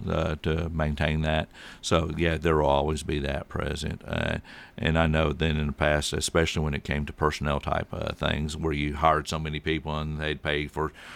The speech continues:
two or three years, then you had to pick up that, uh, that, uh, that, uh, individual, uh, s-, uh, salary and benefits from that point on. Yeah, that, that happens from time to time in the same way that, uh, this grant is funding it for a certain number of years.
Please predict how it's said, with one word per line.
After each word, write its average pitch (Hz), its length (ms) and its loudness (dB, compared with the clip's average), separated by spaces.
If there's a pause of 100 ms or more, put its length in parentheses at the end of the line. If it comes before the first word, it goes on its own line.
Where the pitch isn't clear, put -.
(160)
two 80 120 2
or 73 80 2
three 78 220 0
years, 76 280 0
then 78 120 -2
you 73 120 0
had 67 120 -2
to - 60 -14
pick 71 180 -2
up 78 140 -4
that, - 260 -2
uh, 73 220 0 (500)
that, 73 260 0
uh, 73 260 -2 (1300)
that, 73 280 0
uh, 73 180 -2
individual, 78 720 0 (420)
uh, 50 500 0
s-, - 200 -8 (460)
uh, - 140 -4 (260)
salary 78 360 2
and 73 100 -4
benefits 76 380 -2
from 73 120 -6
that 76 140 -4
point 76 240 -2
on. 76 200 0 (280)
Yeah, 73 360 0
that, 87 300 0
that 71 160 0
happens 71 320 -2
from 73 160 -8
time 71 240 0
to - 80 -8
time 73 260 2
in 71 120 -2
the 71 80 -2
same 76 320 0
way 76 220 0
that, 71 280 -8
uh, 73 180 -2
this 76 220 -6
grant 78 320 -2
is 71 160 -6
funding 76 320 -2
it 71 140 -6
for 69 120 -2
a 73 60 -2
certain 76 240 -2
number 71 220 -4
of 73 80 -6
years. 71 400 -2